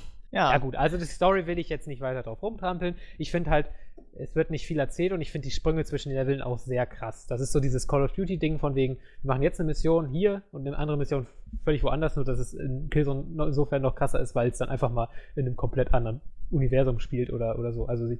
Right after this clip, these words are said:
Speaker 2: gutes Beispiel ist, du bist auf so einem Raumschiff, dann, ähm, fliegst du halt auf diesem Raumschiff, passiert ein bisschen was, ähm,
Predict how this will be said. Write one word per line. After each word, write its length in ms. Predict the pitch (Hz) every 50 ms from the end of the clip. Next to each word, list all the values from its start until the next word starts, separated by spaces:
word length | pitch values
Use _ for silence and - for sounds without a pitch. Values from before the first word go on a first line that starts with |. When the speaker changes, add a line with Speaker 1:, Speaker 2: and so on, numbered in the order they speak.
| - - -
Speaker 2:
gutes 200 | 151 147 135 -
Beispiel 360 | 156 143 147 - - 139 127
ist, 180 | 135 - -
du 520 | - - - - - - - - - - -
bist 120 | 139 117 127
auf 100 | 117 -
so 60 | 127
einem 100 | 113 107
Raumschiff, 380 | 117 143 165 - - 185 202 - - - - - - - - - _ _ _ _ _ _ -
dann, 240 | - 127 123 123 123 123
ähm, 340 | 127 123 120 117 113 113 120 - - - - _ _ _ _ _
fliegst 180 | - 175 160 -
du 40 | 156
halt 100 | 139 143
auf 80 | 135
diesem 180 | - 147 131 131
Raumschiff, 360 | 123 131 165 175 - 190 170 -
passiert 320 | - 135 - 170 180 175
ein 60 | 180
bisschen 240 | 160 - - 175 151
was, 280 | 151 156 156 - - - - - - - _ - -
ähm, 420 | 135 135 135 127 127 139 160 175